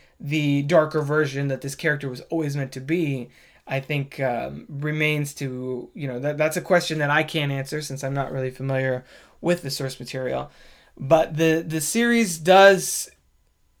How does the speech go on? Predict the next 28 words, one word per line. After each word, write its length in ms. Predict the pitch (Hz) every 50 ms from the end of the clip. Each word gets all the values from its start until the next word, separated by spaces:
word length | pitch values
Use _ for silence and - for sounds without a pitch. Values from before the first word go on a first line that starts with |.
| _ _ _ _ _ _ _ - 151 151 180 _ _ _
nail 800 | 240 160 156 160 160 175 196 220 220 196 180 175 170 160 - - -
this 300 | 190 160 151 143 143 -
precise 680 | - - 160 151 - 202 175 170 165 160 - - - - -
sort 280 | - - 185 175 170 160
of, 300 | 151 147 139 139 143 143
uh, 260 | 139 131 131 123 127 - - - - - -
balance 420 | 165 160 165 165 160 151 143 -
that 120 | - 143 135
it's 140 | 120 -
going 280 | - 143 143 139 135 135
for. 300 | 135 - 120 110 104 -
I 80 | 156 156
can't 300 | 147 - 226 226 220 -
say 320 | - 214 202 190 185 175
whether 280 | 160 160 170 160 165 160
or 60 | 156
not 200 | 156 147 143 135
I 80 | 123
love 360 | 117 117 131 151 196 220 202 202
the 100 | 233 220
show 360 | - - - 226 220 220 202
because, 260 | 175 170 - 170 165
like 140 | 160 156 165
I 40 | 156
said, 280 | - - 160 151 151
it's 100 | 143 143
really 220 | 185 202 196 185 160
hard. 320 | 160 151 147 139 139 -